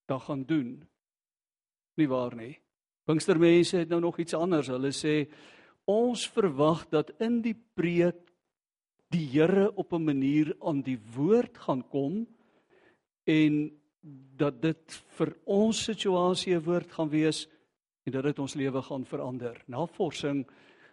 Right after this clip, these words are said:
wat oor 'n baie wye front gedoen is, wat ook 'n onderskeid gemaak het tussen mense wat in verskillende kerklike tradisies is,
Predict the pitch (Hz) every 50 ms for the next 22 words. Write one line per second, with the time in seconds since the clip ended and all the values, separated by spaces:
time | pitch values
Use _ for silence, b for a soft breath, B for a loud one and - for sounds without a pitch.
0 | b _ - 139 135 165 175 180 165 139 165 156 175 208 226 190 143 123 139 147
1 | 151 160 170 180 - - - - - 185 180 180 180 180 175 - - - - 180
2 | - - 147 139 127 135 135 - - - - 151 120 143 - 185 180 202 202 202
3 | 190 202 220 214 - - 214 214 208 - - - 190 156 135 139 143 147 143 -
4 | 160 151 - - 151 - - 175 160 156 139 B B B B B B B B _
5 | - 135 139 131 - 170 151 156 - 170 151 - - 151 - - 170 156 165 151
6 | 151 147 - 165 160 170 165 - 185 175 - - 160 - 156 147 139 123 131 139
7 | 135 - 156 151 - - 156 147 156 - -